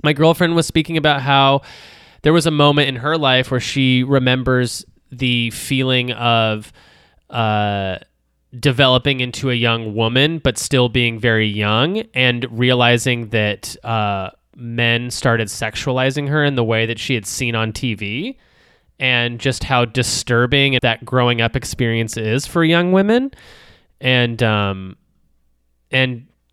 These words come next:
I think that that is something that, like, we, people who are avid defenders of this book and film don't take into account, is just, like,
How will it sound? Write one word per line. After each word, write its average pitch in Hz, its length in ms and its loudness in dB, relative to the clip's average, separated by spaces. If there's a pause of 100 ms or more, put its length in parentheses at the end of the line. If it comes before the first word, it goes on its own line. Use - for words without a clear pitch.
(180)
I 147 140 -2
think 160 420 -4
that 143 180 -4
that 135 240 2
is 131 180 -2
something 127 560 -4
that, 113 180 -4
like, 110 380 -4
we, 120 260 -4 (440)
people 208 320 6
who 180 140 8
are 156 120 6
avid 131 340 2
defenders 135 640 0
of 147 260 -2
this 160 280 2
book 135 360 2
and 131 180 -4
film 139 480 0
don't 127 320 2
take 127 240 -2
into 127 220 -2
account, 113 520 -4
is 123 140 -4
just, - 260 -6
like, 113 340 -4